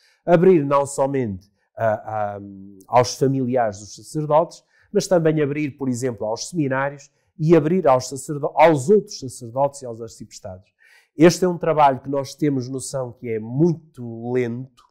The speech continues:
mas que é, sem dúvida, ah, se quiséssemos dizer, a grande, o grande objetivo desta direção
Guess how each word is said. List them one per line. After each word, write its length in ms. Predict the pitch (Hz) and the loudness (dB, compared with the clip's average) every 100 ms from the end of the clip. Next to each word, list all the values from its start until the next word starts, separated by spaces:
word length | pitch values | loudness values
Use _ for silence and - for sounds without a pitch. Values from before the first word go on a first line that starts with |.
| _ _ _ _ _ | _ _ _ _ _
mas 320 | 135 151 151 | 2 4 4
que 220 | - 143 139 | -2 -8 -6
é, 140 | 139 | -6
sem 400 | 139 - 165 156 | -6 -2 0 0
dúvida, 840 | 131 143 143 147 143 147 147 156 _ | -2 -4 -6 -12 -8 -6 -6 -8 _
ah, 440 | 120 117 113 110 110 | -6 -4 -6 -8 -10
se 160 | 107 - | -12 -8
quiséssemos 720 | 139 131 143 - 139 127 120 | -4 -2 -2 -4 -10 -10 -12
dizer, 420 | 127 120 127 127 | -10 -6 -2 0
a 60 | 123 | 0
grande, 760 | 120 147 170 147 123 113 113 _ _ _ | 2 4 4 2 -4 -8 -12 _ _ _
o 100 | 123 | 0
grande 300 | 131 180 170 | 4 4 6
objetivo 680 | 165 139 127 143 147 139 110 | 2 2 -4 -4 -2 -2 -4
desta 300 | 113 110 117 | -10 -14 -18
direção 480 | 117 113 - 120 | -18 -18 -18 -20